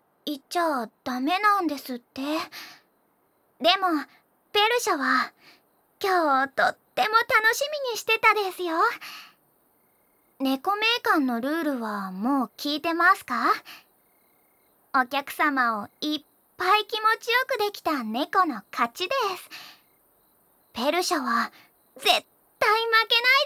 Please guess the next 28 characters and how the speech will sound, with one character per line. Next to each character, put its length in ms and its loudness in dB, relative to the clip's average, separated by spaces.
で 60 -14
す 40 -8
よ。 120 -2
な 200 4
の 220 -2
で、 100 -10
お 120 -6
客 300 -6
様 580 -2
を 20 -12
ト 220 0
ロ 140 2
ト 180 2
ロ、 80 6
ふ 160 -6
わ 280 0
ふ 140 -10
わ、 80 0
ヘ 280 4
ブ 100 -2
ン 40 2
リ 240 -2
ー 40 0
シ 120 -10
ャ 60 -2
ワ 180 0
ー 60 -6
せ。 80 -20